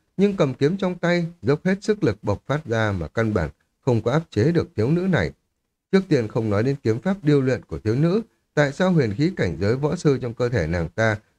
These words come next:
lại cứ liên miên không dứt vậy chứ? Hơn nữa rõ ràng là dáng vẻ yểu điệu chân yếu tay mềm, nhưng sức mạnh thể chất lại lớn đến kinh ngạc, vượt xa hắn. Mới qua mấy chiêu,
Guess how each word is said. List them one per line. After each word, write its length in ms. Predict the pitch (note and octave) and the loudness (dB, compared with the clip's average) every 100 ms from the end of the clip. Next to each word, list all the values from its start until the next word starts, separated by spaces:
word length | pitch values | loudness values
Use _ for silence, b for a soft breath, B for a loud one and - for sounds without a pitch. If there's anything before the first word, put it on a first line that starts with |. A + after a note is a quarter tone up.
| - | -2
lại 200 | C3+ C3 | -2 0
cứ 80 | G#3+ | 0
liên 260 | G3+ F3+ F3 | 2 2 0
miên 200 | F3 E3 | -2 0
không 200 | E3+ E3 | 0 0
dứt 140 | G#3+ - | 0 -2
vậy 140 | - - | -4 -2
chứ? 140 | G3+ G#3 _ _ _ - | -2 -4 _ _ _ -2
Hơn 160 | F3+ F#3 | 0 2
nữa 160 | G3 | 0
rõ 200 | G#3 G#3 | 0 -2
ràng 220 | F#3+ B2 G#2+ | 0 0 0
là 100 | G#2+ | 0
dáng 280 | A#2 F3+ | 0 0
vẻ 180 | F3 F#2+ - | 2 0 0
yểu 200 | F#2+ D2 | -2 0
điệu 200 | A2+ - | 0 -2
chân 200 | - A#2+ | -2 0
yếu 180 | G2+ A#2 | 2 0
tay 200 | - C3 | 0 -2
mềm, 260 | A2 G2+ D2+ - _ - | 0 0 -2 -8 _ -2
nhưng 180 | F3+ F#3 | 0 2
sức 180 | A3 G#3+ | 0 -2
mạnh 220 | C#3+ E2+ | -2 -2
thể 140 | A2 D#2+ | -4 -2
chất 320 | - G3 A2 | -2 -4 -2
lại 160 | G#2+ | -4
lớn 300 | - F#2+ A#2+ | 0 0 0
đến 160 | B2+ C#3 E3+ | 0 -2 -2
kinh 200 | F3 D#3+ | 0 0
ngạc, 200 | A2+ - _ - | 0 -4 _ -4
vượt 200 | A2 G2+ | -4 -4
xa 220 | - A2 G#2 | -4 -2 0
hắn. 280 | G2+ D3 C4 _ _ _ _ - | -2 -2 -6 _ _ _ _ -2
Mới 140 | B2 | -2
qua 200 | - B2 | 2 0
mấy 180 | G#2 C#3 | 2 -2
chiêu, 360 | - B2+ A#2+ | 0 0 0